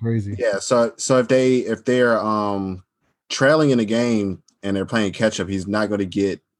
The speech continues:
Speaker 2: he's not gonna be out there a lot. But with them playing Detroit, I don't think that Detroit's gonna pull away from them like that because Detroit or, uh, Washington actually has a good defense this year. Um, so yeah, but that is the case. And then you add the fact,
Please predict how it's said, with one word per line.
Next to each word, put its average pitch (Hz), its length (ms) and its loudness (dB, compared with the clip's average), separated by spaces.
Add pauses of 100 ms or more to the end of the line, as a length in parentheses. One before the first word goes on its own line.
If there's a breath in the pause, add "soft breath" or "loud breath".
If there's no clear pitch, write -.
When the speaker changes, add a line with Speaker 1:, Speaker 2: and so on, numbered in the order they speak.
(420)
Speaker 2:
he's 107 180 -4
not 107 100 2
gonna 101 120 0
be 95 120 0
out 98 160 0
there 107 100 2
a 107 60 2
lot. 117 380 2 (200)
But 120 240 2
with 110 160 -2
them 110 220 2
playing 117 220 2
Detroit, 107 640 0
I 98 60 0
don't 101 200 0
think 101 200 0
that 92 140 -2 (260)
Detroit's 90 360 -2
gonna 90 160 -4
pull 98 220 0
away 95 160 0
from 104 160 -4
them 104 100 2
like 104 200 0
that 107 180 2
because 90 260 -2
Detroit 92 360 0
or, 98 180 2
uh, 90 180 2
Washington 95 420 0
actually 95 220 -2
has 90 160 -2
a 85 40 -8
good 87 200 -2
defense 92 300 -4
this 101 160 -2
year. 113 240 0 (800 soft breath)
Um, 95 420 2
so 92 460 0
yeah, 104 200 2
but 95 140 -4
that 127 380 0 (1600)
is 127 180 -2
the 117 100 -6
case. 127 320 2
And 123 180 -2
then 156 260 4
you 147 140 4
add 135 160 2
the 123 60 0
fact, 107 320 -2